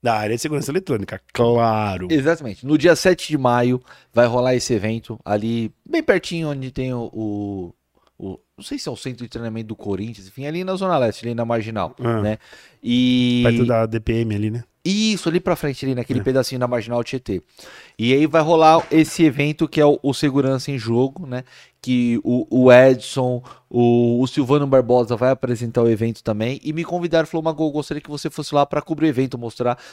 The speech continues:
Speaker 2: ma-, os maiores fabricantes do mercado de segurança vão participar também como expositores, vai ter palestra de vendas, vai ser um evento muito legal."
Speaker 1: Uhum.
Speaker 2: Então eu fui convidado, com muito carinho, aceitei. Kleber Ninja também vai tá lá com a, com a gente falando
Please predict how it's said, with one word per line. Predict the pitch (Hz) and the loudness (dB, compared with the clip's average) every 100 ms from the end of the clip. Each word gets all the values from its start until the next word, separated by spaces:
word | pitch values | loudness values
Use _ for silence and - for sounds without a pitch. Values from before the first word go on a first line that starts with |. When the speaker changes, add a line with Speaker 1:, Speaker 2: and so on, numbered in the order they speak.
| _ | _
Speaker 2:
ma-, | 123 131 | -6 -4
os | 131 - | -6 -6
maiores | 131 139 160 - | 0 2 2 2
fabricantes | 156 135 - 127 127 123 | 0 0 -4 -4 -4 -4
do | |
mercado | 123 117 117 | -4 -2 -2
de | 110 | -2
segurança | 113 117 117 | -4 -4 -4
vão | 110 139 | -4 -4
participar | 165 139 - - 123 | 0 -2 -2 -2 0
também | 120 113 117 | 0 -4 -6
como | 120 | -8
expositores, | 117 - 107 98 120 117 104 | -8 -6 -6 -4 -2 -2 -4
vai | |
ter | 113 123 | -8 -6
palestra | 117 113 113 - | -2 0 -2 -4
de | 107 98 | -12 -8
vendas, | 113 120 113 | -6 -6 -6
vai | 117 | -4
ser | 127 | -4
um | 123 | -4
evento | 110 123 | -4 -6
muito | 127 143 139 | -8 -4 -2
legal." | 113 113 120 | 0 0 -2
Speaker 1:
Uhum. | 123 120 | -6 -6
Speaker 2:
Então | 147 139 147 | -2 -2 2
eu | 160 | 2
fui | - | 0
convidado, | 147 139 120 120 127 127 | -4 -4 0 2 2 -2
com | - | -8
muito | 131 147 | -6 -4
carinho, | 143 120 120 135 | -2 -2 0 -2
aceitei. | 143 143 123 123 131 - _ | -2 -4 -2 -2 -2 -6 _
Kleber | 160 180 165 160 | 2 2 4 2
Ninja | 139 147 143 147 - _ | 0 -2 -2 -4 -8 _
também | - 127 131 | -6 -2 -2
vai | 120 123 | 0 0
tá | 123 | 2
lá | 117 117 | 2 2
com | - | -2
a, | 117 107 _ _ - | -6 -6 _ _ 0
com | 127 | 2
a | |
gente | 101 123 123 | 2 -2 -4
falando | 127 120 120 123 | -2 0 -2 -6